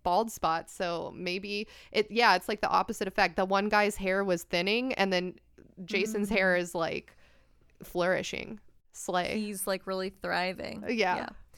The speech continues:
Speaker 2: So after this book comes out, uh, called The Dybbuk Box by Jason, a movie comes out. Have you ever seen the movie The Possession?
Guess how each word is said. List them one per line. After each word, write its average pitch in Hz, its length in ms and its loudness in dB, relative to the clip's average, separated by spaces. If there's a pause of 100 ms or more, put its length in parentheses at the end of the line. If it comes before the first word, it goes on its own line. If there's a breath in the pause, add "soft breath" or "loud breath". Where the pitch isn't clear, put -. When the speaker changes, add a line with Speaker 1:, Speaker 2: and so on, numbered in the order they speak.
(560 soft breath)
Speaker 2:
So 254 380 4 (140)
after 330 360 10
this 302 240 -2
book 214 360 -2
comes 196 340 -6
out, 180 400 0 (500)
uh, 202 60 -14
called 202 300 -2
The 196 80 -4
Dybbuk 190 320 -6
Box - 520 -4
by 196 160 4
Jason, 190 600 -8 (680 soft breath)
a 233 80 2
movie 302 280 0
comes 180 320 -8
out. 90 240 -6 (320)
Have 233 120 -6
you 233 80 -6
ever 254 80 -4
seen 277 200 -2
the 269 60 -2
movie 220 360 -4
The 196 160 -8
Possession? 202 880 -6